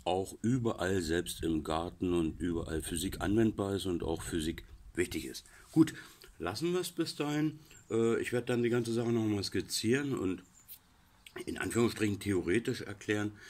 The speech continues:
Die praktische Seite haben wir ja gesehen, ne? Hoffentlich kriegen wir es rauf. Da steht der Gießanzeiger, wenn wieder alles in Ordnung ist im Boden. Und ich denke mal, dann lassen wir es bis dahin bewenden.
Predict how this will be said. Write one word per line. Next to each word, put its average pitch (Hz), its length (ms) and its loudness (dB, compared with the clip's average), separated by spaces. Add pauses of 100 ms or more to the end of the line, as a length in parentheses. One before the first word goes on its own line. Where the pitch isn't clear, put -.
(240)
Die 90 80 -6
praktische 101 520 -4
Seite 92 380 -2
haben 90 160 -2
wir 82 80 -2
ja 78 120 -4
gesehen, 82 500 -2
ne? 87 220 -4
Hoffentlich 92 280 -6
kriegen 85 180 -6
wir 80 60 -6
es 78 140 -10
rauf. 92 300 -8
Da 80 140 -6
steht - 400 -4 (880)
der 85 180 -2
Gießanzeiger, 90 720 -4
wenn 82 160 -4
wieder 82 180 -4
alles 80 220 -6
in 78 120 -10
Ordnung 107 340 0
ist 95 100 -6
im 92 140 -4
Boden. 87 340 -4 (320)
Und 92 300 -2 (580)
ich 85 160 -10
denke 90 240 -4
mal, 78 360 -4 (520)
dann 85 180 -2
lassen 85 240 -6
wir 85 60 -2
es 76 60 -10
bis - 180 -12
dahin 92 240 0
bewenden. 87 400 0